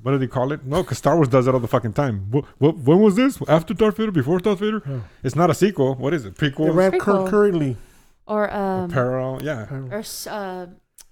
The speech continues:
Speaker 3: oh my God.
Speaker 1: Uh.
Speaker 3: Not spin-off. Spin-off.
Speaker 1: Is it?
Speaker 3: Or is it a spin-off?
Speaker 1: That's
Speaker 3: When
Speaker 1: more
Speaker 3: they,
Speaker 1: like
Speaker 3: like,
Speaker 2: Maybe.
Speaker 3: or
Speaker 1: <laughs> Maybe.
Speaker 3: yeah.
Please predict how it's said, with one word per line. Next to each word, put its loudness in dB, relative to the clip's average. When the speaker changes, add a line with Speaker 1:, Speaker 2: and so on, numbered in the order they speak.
Speaker 3:
oh -14
my -12
God. -16
Speaker 1:
Uh. -14
Speaker 3:
Not -10
spin-off. -12
Spin-off. -12
Speaker 1:
Is -4
it? -6
Speaker 3:
Or -14
is -12
it -14
a -16
spin-off? -18
Speaker 1:
That's -6
Speaker 3:
When -6
Speaker 1:
more -4
Speaker 3:
they, -2
Speaker 1:
like -16
Speaker 3:
like, -18
Speaker 2:
Maybe. -12
Speaker 3:
or -6
Speaker 1:
<laughs> -20
Maybe. -8
Speaker 3:
yeah. -14